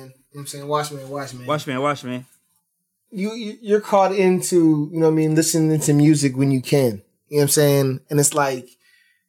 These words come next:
Speaker 1: on your way to work, on your way home from work, maybe in the house, you know what I mean? One time you're washing dishes, cooking dinner, some shit. You know what I'm saying?
Speaker 2: Mm. Shouts out
Speaker 1: And
Speaker 2: to J.
Speaker 1: these
Speaker 2: Cole.
Speaker 1: are,
Speaker 2: Folding
Speaker 1: and
Speaker 2: laundry.
Speaker 1: these are, and these are all, like,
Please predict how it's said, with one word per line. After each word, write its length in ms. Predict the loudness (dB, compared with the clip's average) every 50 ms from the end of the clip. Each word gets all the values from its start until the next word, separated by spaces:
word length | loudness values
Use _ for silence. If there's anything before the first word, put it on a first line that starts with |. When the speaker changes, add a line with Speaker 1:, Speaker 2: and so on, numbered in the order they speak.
| _ _
Speaker 1:
on 160 | -4 -2 0
your 100 | 0 0
way 160 | 0 0 0 2
to 100 | 2 2
work, 240 | 2 2 0 0
on 100 | 0 -2
your 100 | 0 2
way 120 | 2 2 2
home 220 | 2 2 0 0
from 180 | 0 -2 -6 -6
work, 200 | -6 -8 -8 -8
maybe 400 | -6 -4 -2 -2 -2 -2 -2 -2
in 60 | -2
the 60 | -4 -4
house, 500 | -6 -4 -4 -4 -4 -2 -2 -4 -4 -6
you 80 | -6
know 60 | -8
what 40 | -6
I 40 | -6
mean? 300 | -4 -4 -4 -4 -2 -2
One 140 | -4 -4 -4
time 240 | -6 -8 -8 -8 -10
you're 100 | -12 -10
washing 380 | -4 -2 -2 -2 -4 -6 -12
dishes, 260 | -12 -12 -12 -12 -12 -14
cooking 240 | -16 -16 -16 -14 -12
dinner, 220 | -12 -10 -10 -12
some 160 | -14 -16 -16 -14
shit. 340 | -12 -12 -12 -14 -16 -20 _ _
You 40 | -20
know 40 | -20
what 60 | -20
I'm 60 | -20
saying? 300 | -20 -20 -20 -20 -20 -20 _ _ _ _ _ -10
Speaker 2:
Mm. 280 | -10 -8 -8 -10 -12 -16 _ _ _ _ _ _ _ _ _ _ _ _ _ _
Shouts 260 | -8 -6 -6 -4 -2
out 80 | -2 -2
Speaker 1:
And 60 | -2
Speaker 2:
to 40 | -2
J. 140 | -2 -2 -2
Speaker 1:
these 80 | 0 0
Speaker 2:
Cole. 80 | 2 2
Speaker 1:
are, 280 | 2 2 0 -2 -8 _ _ _ _ _ _ _ _ _ _ _ _ _ _ _ _ _ _ _
Speaker 2:
Folding 280 | -8 -6 -6 -6 -4 -4
Speaker 1:
and 80 | -4 -2
Speaker 2:
laundry. 160 | -2 -2 -2
Speaker 1:
these 160 | -2 -4 -4
are, 160 | -4 -4 -6 -10 -18 _ _ _ _ _ _ _ _ _
and 160 | -10 -6 -6 -4
these 160 | -4 -4 -2
are 100 | -2 -2
all, 720 | -2 -2 0 2 2 2 2 0 -2 -4 -8 -12 -16 -18 _ _ _ _ _ _ _
like, 380 | -14 -12 -12 -10 -12 -14 -16